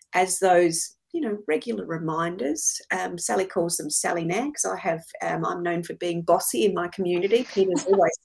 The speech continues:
Speaker 1: saying I'm bossy. Um, and, uh, we, in a nice way. And we've also rephrased that, you, you know, it's not necessarily bossy. It's a different form of leadership. Um, you know, it's all in the spin, isn't it? All in the spin.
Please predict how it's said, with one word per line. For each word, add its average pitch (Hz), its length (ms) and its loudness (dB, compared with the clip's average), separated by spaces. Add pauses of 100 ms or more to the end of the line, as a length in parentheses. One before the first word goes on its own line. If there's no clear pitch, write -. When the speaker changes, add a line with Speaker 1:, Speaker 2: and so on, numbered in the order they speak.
(140)
Speaker 1:
saying 165 120 2
I'm 160 160 0
bossy. - 500 0 (480)
Um, 180 340 8
and, 180 240 4 (120)
uh, 165 200 6
we, 202 180 8
in 214 160 8
a 202 40 10
nice 175 380 4
way. 208 180 6
And 202 100 2
we've 165 220 -2 (140)
also 185 360 2
rephrased 202 800 4
that, - 260 2
you, - 220 -14
you 170 140 -4
know, 170 100 -2
it's 196 180 -8
not 180 160 -4
necessarily 170 460 -2
bossy. 170 320 -2
It's - 160 -6
a - 80 -20
different 175 300 -6
form 185 200 -2
of 190 120 -4
leadership. 170 520 -4 (600)
Um, 196 440 8 (120)
you 220 100 6
know, 190 100 8
it's 202 300 4
all 247 220 12
in 269 100 8
the 277 60 4
spin, 277 520 4 (140)
isn't 277 240 4
it? 359 220 4
All 247 160 8
in 277 100 4
the 330 100 8
spin. 262 540 2